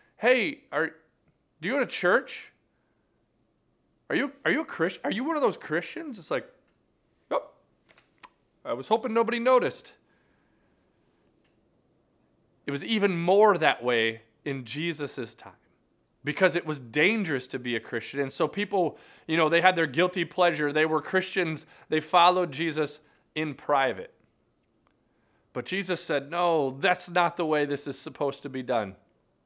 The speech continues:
Let's take a page out of David's book. In first, or sorry, in Second Samuel, Je-, or David is talking about what he does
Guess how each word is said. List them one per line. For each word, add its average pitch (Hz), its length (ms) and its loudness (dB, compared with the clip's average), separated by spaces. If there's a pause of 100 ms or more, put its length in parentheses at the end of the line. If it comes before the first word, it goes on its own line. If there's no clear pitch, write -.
(1080)
Let's 196 300 0
take 196 260 4
a 165 80 2
page 147 840 0 (360)
out 151 160 8
of 135 200 -4 (500)
David's 151 540 0
book. 117 540 -6 (1700)
In 143 240 -2 (640)
first, 185 540 0
or 147 140 4
sorry, 147 300 4
in 143 120 -4
Second - 480 -2
Samuel, 117 560 -4 (400)
Je-, 156 400 -6
or 143 140 0
David 151 480 4
is 127 140 -2
talking 165 500 0
about 104 420 -4 (580)
what 139 300 4
he 185 400 -4
does 143 580 2